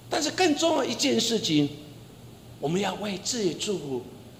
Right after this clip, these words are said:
我们忘记了为自己祝福。我们常常会为别人祝福，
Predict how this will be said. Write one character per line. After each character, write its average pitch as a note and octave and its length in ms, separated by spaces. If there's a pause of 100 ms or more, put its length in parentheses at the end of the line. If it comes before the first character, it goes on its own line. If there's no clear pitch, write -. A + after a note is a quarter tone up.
(240)
我 F3 100
们 G3+ 160
忘 A3 240
记 G#3+ 200
了 D#3 180 (100)
为 F#3+ 320
自 - 180
己 A#2+ 340 (120)
祝 E3+ 180
福。 G#2+ 80 (340)
我 G3+ 120
们 A3+ 100
常 A3+ 200
常 G#3 180
会 C4+ 140
为 C4+ 200
别 A3+ 200
人 G3+ 180
祝 G3+ 300
福， E3+ 60